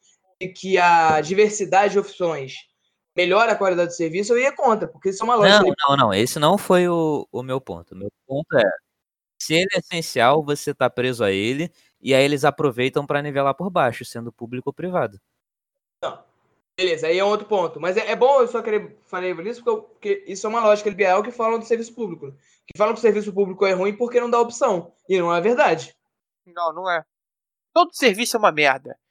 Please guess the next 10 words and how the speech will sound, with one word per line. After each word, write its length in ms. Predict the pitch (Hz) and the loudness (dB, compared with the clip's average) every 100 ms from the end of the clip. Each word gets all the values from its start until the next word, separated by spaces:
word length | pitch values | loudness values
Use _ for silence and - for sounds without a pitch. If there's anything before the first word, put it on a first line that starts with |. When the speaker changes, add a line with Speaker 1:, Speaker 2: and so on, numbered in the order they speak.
| _ _ _ _ | _ _ _ _
Speaker 3:
No 100 | 180 | -6
Rio 140 | 165 | -6
de 80 | 165 | 0
Janeiro, 340 | 165 170 208 151 | 0 4 2 4
todo 220 | 226 214 | 0 0
serviço 420 | - 185 196 - | -4 -4 -4 -4
é 40 | |
uma 100 | 190 | -2
merda. 300 | 160 143 131 131 - _ _ _ _ | 0 0 0 -4 -6 _ _ _ _
Speaker 1:
<laughs> 560 | - - 170 - - _ | -10 -8 -8 -10 -18 _